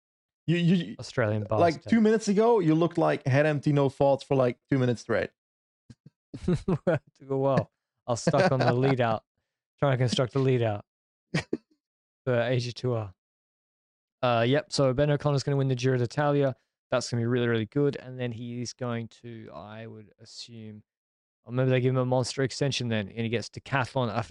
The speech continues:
Speaker 2: a decathlon platinum silver gift card, unlimited for life. And he's like, "This is better than any other contract I could get." So maybe that's what happens. Uh, but yeah, that's,
Speaker 1: Okay.
Speaker 2: uh, that's the A-,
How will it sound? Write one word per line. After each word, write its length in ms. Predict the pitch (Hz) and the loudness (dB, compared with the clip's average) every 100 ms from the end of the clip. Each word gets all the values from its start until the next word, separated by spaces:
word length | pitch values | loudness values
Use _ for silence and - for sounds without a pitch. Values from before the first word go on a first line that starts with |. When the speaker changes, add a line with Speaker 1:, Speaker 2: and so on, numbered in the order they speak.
| - | -4
Speaker 2:
a 40 | 127 | -2
decathlon 720 | 127 - 170 160 - 156 143 _ _ _ _ _ - | -2 0 0 0 0 0 0 _ _ _ _ _ -2
platinum 540 | 170 - 156 139 139 | -2 2 2 2 0
silver 420 | - - 156 139 | -2 2 4 4
gift 380 | 127 - 147 - | 2 -2 -4 -4
card, 380 | - 127 143 170 - | -2 2 2 0 0
unlimited 580 | 151 135 151 139 156 170 | 2 4 2 2 2 0
for 160 | - | -2
life. 440 | 120 139 147 - - _ _ _ _ _ | 0 0 0 -4 -14 _ _ _ _ _
And 80 | 123 | -4
he's 120 | 113 | 0
like, 220 | 127 113 | 0 0
"This 180 | 135 - | -2 0
is 160 | 127 104 | -2 -2
better 380 | - 131 127 113 | 0 2 2 0
than 340 | 113 107 101 _ _ _ _ - | -4 -6 -12 _ _ _ _ -4
any 300 | 139 127 117 | -2 0 0
other 200 | 110 104 | -2 -4
contract 520 | - 113 101 113 - 117 | -6 -6 -4 -6 -4 -6
I 100 | 107 | -8
could 200 | - 98 | -10 -12
get." 280 | 120 107 - | -10 -10 -14
So 480 | - - 110 110 110 - _ _ _ | -14 -6 -4 -4 -8 -14 _ _ _
maybe 200 | 117 113 | -6 -4
that's 280 | 113 113 107 | -2 -4 -6
what 140 | 113 107 | -16 -16
happens. 480 | 117 - 104 104 _ | -16 -18 -20 -20 _
Uh, 340 | 120 127 113 110 _ _ _ _ _ _ _ - | -10 -6 -6 -6 _ _ _ _ _ _ _ -4
but 80 | 170 | -2
yeah, 140 | 302 - _ _ - | 0 -4 _ _ 0
that's, 220 | - - | 0 2
Speaker 1:
Okay. 40 | 247 | 2
Speaker 2:
uh, 400 | 240 240 233 196 _ _ | 2 0 0 -2 _ _
that's 160 | 190 - | -4 -2
the 100 | - | 0
A-, 160 | 190 185 | 0 0